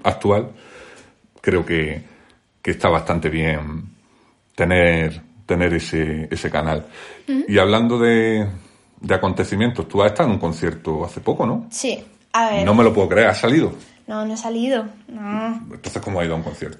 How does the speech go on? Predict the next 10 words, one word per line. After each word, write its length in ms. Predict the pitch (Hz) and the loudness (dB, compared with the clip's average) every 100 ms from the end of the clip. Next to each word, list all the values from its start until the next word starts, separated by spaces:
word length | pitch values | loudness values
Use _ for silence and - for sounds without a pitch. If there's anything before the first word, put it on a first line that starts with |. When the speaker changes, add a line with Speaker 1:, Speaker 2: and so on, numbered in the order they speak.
| - | 2
Speaker 2:
He 120 | 302 | 4
ido 100 | 359 | 2
a 20 | |
un 80 | 370 | 0
concierto, 540 | 339 311 330 339 320 359 | 0 0 -2 -4 -4 -2
pero 180 | 302 247 | 0 0
a 20 | |
un 100 | 262 | 0
concierto 580 | 277 269 277 277 349 - | -4 -4 -6 -2 -2 0
virtual, 720 | 233 247 226 233 214 208 311 | -2 -2 -2 2 4 6 4